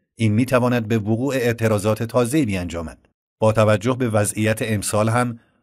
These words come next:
با فشار تورم افزار گسیخته، وضعیت معیشت کارگران با بحران‌های جدی مواجه خواهد بود. بحرانی که با خودش اعتراضات گسترده‌ای را در اشکال مختلف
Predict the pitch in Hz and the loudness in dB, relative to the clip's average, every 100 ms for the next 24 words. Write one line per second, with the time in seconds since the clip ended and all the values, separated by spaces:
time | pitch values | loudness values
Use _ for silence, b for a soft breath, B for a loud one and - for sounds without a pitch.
0 | _ 113 110 113 127 127 131 117 107 98 | _ 2 2 2 2 2 2 2 2 2
1 | 113 127 110 104 - 101 95 95 104 95 | -2 -2 -2 -2 -2 -2 -2 -6 -6 -6
2 | 123 131 120 - 107 104 120 104 92 107 | -4 0 -2 -2 -4 -2 -2 -2 -4 -6
3 | 117 107 95 90 95 104 110 110 B B | -8 -4 -4 -2 -2 0 0 -4 B B
4 | B 175 135 123 113 107 107 104 113 101 | B 0 2 2 2 0 0 0 -2 0
5 | 127 117 147 104 92 90 87 85 85 78 | -2 0 -2 -2 -4 -6 -8 -8 -10 -10
6 | 76 - _ _ _ _ _ _ _ 107 | -16 -18 _ _ _ _ _ _ _ -2
7 | 98 107 113 107 98 - 113 117 - b | 0 0 0 0 -2 0 2 2 0 b
8 | b b 113 107 101 95 101 120 107 104 | b b -2 0 0 0 -2 -2 -2 0
9 | 113 107 131 139 110 98 95 101 - 113 | 2 2 2 0 2 0 0 -4 -2 0
10 | 127 117 110 113 113 | 0 -2 -2 0 0